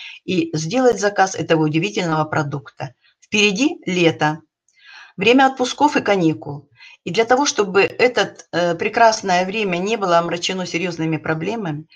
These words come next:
у вас в ваших руках может быть уникальная защита в виде потрясающего продукта с белым императорским женьшенем Big Han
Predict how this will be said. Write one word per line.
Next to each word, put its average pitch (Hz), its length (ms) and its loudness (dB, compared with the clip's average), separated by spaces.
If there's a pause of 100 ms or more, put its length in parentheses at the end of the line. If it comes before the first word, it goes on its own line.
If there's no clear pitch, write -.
(180)
у 160 80 -6
вас 151 360 -2
в 139 60 -6
ваших 226 300 -2
руках 151 400 -4 (100)
может 147 280 -6
быть 139 200 -8
уникальная 208 540 0
защита 160 640 -6 (400)
в - 40 -10
виде 156 260 -4
потрясающего 190 760 -2
продукта 156 720 -4 (640)
с 165 160 -6
белым 185 360 0
императорским 170 640 -2
женьшенем 180 760 -2 (500)
Big 160 200 -4 (100)
Han 202 280 2